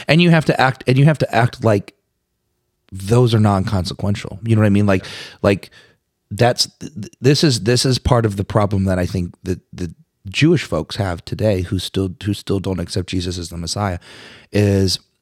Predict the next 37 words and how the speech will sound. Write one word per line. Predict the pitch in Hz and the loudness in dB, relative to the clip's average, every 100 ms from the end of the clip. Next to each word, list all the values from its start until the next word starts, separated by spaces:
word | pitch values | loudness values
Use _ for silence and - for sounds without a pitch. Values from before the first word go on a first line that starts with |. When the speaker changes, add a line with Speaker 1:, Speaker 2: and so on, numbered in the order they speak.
| - | -4
Speaker 1:
they | 107 104 | 0 0
see | - 110 - | 0 -2 0
all | 113 113 123 | 2 2 4
of | 123 | 2
this | 104 101 | 2 2
overwhelming | 107 98 95 92 87 | 2 2 2 0 0
evidence. | 85 80 85 67 - - | -4 -6 -8 -8 -12 -6
Well, | 104 - | -6 -4
most | 127 120 165 | 2 2 2
of | |
the | 165 | 0
time | 139 117 | 2 2
I | 92 | 0
find | - 92 | -2 -4
they | 80 | -6
don't | 82 90 | -6 -6
even | 92 73 71 | -6 -6 -8
know | 82 73 | -8 -10
it. | - - | -14 -8
Like, | 104 104 | -6 -2
they | 113 | 2
know | 123 160 | 4 4
the, | 135 110 - - | 4 0 -6 -2
don't | 143 | 0
get | 147 | 2
me | 127 | 4
wrong, | 123 | 4
they | 104 | 4
know | 117 113 | 4 2
the | |
scriptures, | 85 - 165 - 78 - | 0 -4 -4 -4 -6 -6
but | - 98 | -6 0
they | 113 | 2
don't | 123 120 | 4 4
even | 104 101 | 4 4
know | 101 95 - 92 | 2 0 -4 -10
th-, | 170 | -10